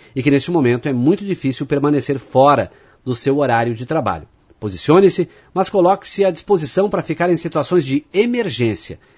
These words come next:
Isso não pode ser uma regra, porque aí pode estar faltando pessoas, mas que não sejam conflitantes a sua programação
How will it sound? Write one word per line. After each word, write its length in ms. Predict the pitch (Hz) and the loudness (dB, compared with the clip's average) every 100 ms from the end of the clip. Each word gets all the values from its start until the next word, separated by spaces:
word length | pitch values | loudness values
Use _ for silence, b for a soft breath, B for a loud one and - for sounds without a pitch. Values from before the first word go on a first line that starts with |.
| b | b
Isso 140 | - 180 | -6 -4
não 80 | |
pode 220 | 226 214 - | -2 -2 0
ser 100 | 208 | -2
uma 120 | 240 | 0
regra, 440 | 127 127 95 82 b b _ | 2 2 0 -6 b b _
porque 200 | 107 - | -14 -2
aí 140 | 135 127 | -2 0
pode 400 | 95 101 107 190 | -2 -2 -2 -2
estar 420 | 170 - 123 120 | -2 -4 -6 -6
faltando 680 | - 165 143 - 160 185 202 | -4 -4 -4 0 0 0 -4
pessoas, 720 | - - - 143 104 80 - b b b b | -6 -6 2 2 2 -2 -14 b b b b
mas 460 | - 190 220 - - b b - | 2 2 2 -4 -16 b b -4
que 200 | 185 175 | 2 4
não 160 | 226 | 4
sejam 440 | 226 196 180 208 190 | 0 0 0 0 -2
conflitantes 920 | 214 220 190 135 156 170 143 113 98 | -4 -4 -4 -2 2 4 2 -2 -6
a 140 | 110 104 | -6 -6
sua 320 | - 143 139 | -4 -2 -2
programação 840 | - 127 127 127 127 - 151 185 | -2 -4 -2 -4 -4 0 2 2